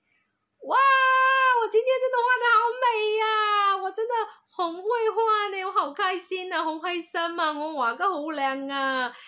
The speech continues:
哎呀，真正예뻐，예뻐。哎呦，还有什么？綺麗です。哦，今天呢，我觉得这水啊，我觉得这厉害啊，有够厉害哈，我觉得这水啊，是三地门的图案吗？哈，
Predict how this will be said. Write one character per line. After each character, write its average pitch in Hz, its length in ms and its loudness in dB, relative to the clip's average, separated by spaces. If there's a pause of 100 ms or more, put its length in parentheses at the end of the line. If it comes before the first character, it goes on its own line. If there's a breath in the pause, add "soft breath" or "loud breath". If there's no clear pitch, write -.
(160 loud breath)
哎 294 120 -2 (320)
呀， 381 300 0
真 330 280 -10
正 440 100 2 (120)
예 349 180 -2
뻐， 339 180 -8 (460)
예 339 160 -2
뻐。 480 960 -2 (300 soft breath)
哎 381 100 -8
呦， 453 180 2
还 330 120 -2
有 403 120 -6
什 370 120 -10
么？ 254 140 -4
綺 254 80 -12
麗 539 520 2
で 453 160 2
す。 427 240 -2
哦， 415 180 4
今 427 120 -2
天 480 160 0
呢， 466 160 0
我 311 60 -4
觉 330 120 -4
得 403 80 -6
这 440 140 0
水 427 360 -2
啊， 294 120 2
我 381 100 0
觉 415 140 -2
得 330 60 -6 (120)
这 427 220 -2
厉 269 180 -2
害 254 300 0
啊， 240 160 2
有 240 180 -8 (140)
够 339 280 4
厉 226 220 -4
害 233 400 -2
哈， 247 240 -4
我 226 100 -4
觉 330 160 -6
得 339 80 -12
这 370 80 -10 (180)
水 - 400 -12
啊， 233 180 -10 (260 loud breath)
是 453 140 0
三 440 240 -2
地 440 180 2
门 254 180 -2
的 254 120 -2
图 254 200 -10
案 320 200 -4
吗？ 240 560 -6
哈， 254 460 -2